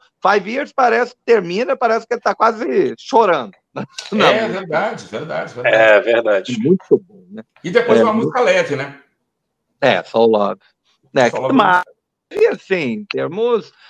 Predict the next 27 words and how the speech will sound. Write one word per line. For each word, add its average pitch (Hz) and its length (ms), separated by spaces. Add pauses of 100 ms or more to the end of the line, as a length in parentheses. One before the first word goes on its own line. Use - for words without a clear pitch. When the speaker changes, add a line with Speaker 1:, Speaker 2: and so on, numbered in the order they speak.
(200)
Speaker 1:
é, 135 260
de 117 80
melodia, 160 800
né? 127 200
Porque 143 180
o 160 160
tema 202 920 (240)
é 151 200
a 147 100
mesma 139 380
coisa 247 580
<laughs> - 180
da 254 80
anterior, 214 840
é, 120 320 (300)
é 123 100
dor, 151 360
Speaker 2:
<laughs> - 260 (280)
Speaker 1:
de 123 160
se - 140 (180)
reconciliar 117 760
com 101 100
a 101 60
dor, 196 920
né? 143 220 (300)
Mortalidade, 139 1300
é, 127 380